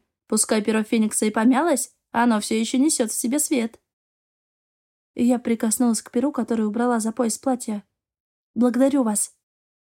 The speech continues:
Едва я успела произнести эти слова, подошёл Морок, протягивая кубки мне и Багрянице. Его вроде бы небрежный взгляд скользнул по моему лицу, однако я заметила, сколь он пронзителен. Я сделала глоток.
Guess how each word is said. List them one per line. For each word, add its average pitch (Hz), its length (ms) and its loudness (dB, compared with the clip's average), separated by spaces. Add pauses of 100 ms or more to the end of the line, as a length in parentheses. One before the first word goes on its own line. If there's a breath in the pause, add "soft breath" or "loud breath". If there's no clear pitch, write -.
(560)
Едва 269 340 2
я 247 160 2
успела 262 360 2
произнести 240 580 0
эти - 260 -2
слова, 240 400 0 (220)
подошёл 247 400 2
Морок, 294 380 2
протягивая 226 540 0
кубки 254 340 -6
мне 226 320 4
и - 20 2
Багрянице. 233 800 0 (1000)
Его 233 260 2
вроде 240 280 0
бы 214 100 0
небрежный 226 480 2
взгляд 254 320 0
скользнул 247 440 0
по 233 100 -6
моему 220 280 2
лицу, 254 480 -2 (240)
однако 226 380 2
я 226 60 2
заметила, 220 560 0 (160)
сколь 233 300 0
он 208 100 2
пронзителен. 220 800 -2 (540)
Я 240 200 2
сделала 214 400 -2
глоток. 240 520 -2